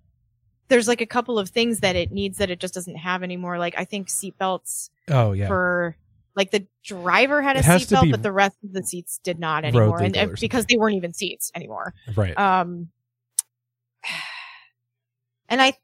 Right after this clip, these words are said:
Speaker 1: think it was, like, the seatbelt thing that was really the uninsurable, the only uninsurable thing about it when it came down
Speaker 2: Hmm.
Speaker 1: to it. But anyway,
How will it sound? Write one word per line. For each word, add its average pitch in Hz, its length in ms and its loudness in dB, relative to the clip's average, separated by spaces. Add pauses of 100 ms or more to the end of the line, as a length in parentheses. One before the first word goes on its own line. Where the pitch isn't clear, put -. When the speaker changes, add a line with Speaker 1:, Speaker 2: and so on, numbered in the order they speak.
Speaker 1:
think 330 200 0
it 587 140 2
was, 494 240 2
like, 381 320 -2
the 247 80 -4
seatbelt - 880 -4
thing 196 220 -4
that 190 120 -2
was 190 160 -8
really 196 220 -4
the 202 160 -6
uninsurable, 196 720 -4
the 214 100 -2
only 220 240 0
uninsurable 190 640 -4
thing 180 140 -8
about 165 260 -4
it 131 220 -8
when 175 100 -8
it 165 60 -10
came 175 180 -10
down 156 160 -6
Speaker 2:
Hmm. 107 40 -6
Speaker 1:
to 139 100 -6
it. - 80 -10
But 240 100 -4
anyway, 269 420 4